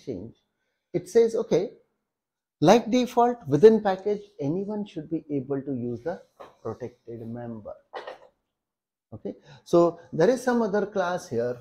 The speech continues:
not related to this, a member declared as protected in rectangle, okay, will be available in that package to anyone. That was the case with default also.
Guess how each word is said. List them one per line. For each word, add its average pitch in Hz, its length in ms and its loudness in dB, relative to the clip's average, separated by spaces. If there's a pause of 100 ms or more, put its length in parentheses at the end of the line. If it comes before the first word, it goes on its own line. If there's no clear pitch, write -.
not 131 380 -8
related 208 580 -4
to 156 60 -4
this, 123 320 -4 (400)
a 139 80 -4
member 185 400 0
declared 190 400 0
as 160 280 -4 (300)
protected 151 540 -4
in 120 240 -6
rectangle, 127 680 -10 (520)
okay, 196 260 -4 (240)
will 185 240 4
be 254 240 2
available 143 720 4
in 135 140 -4
that 135 260 -8
package 175 640 -10
to 127 200 -12
anyone. 135 460 -10 (1160)
That 101 160 -16
was 160 180 -4
the 180 80 -6
case 214 300 -2
with 220 120 -4
default 220 460 -8
also. - 280 -20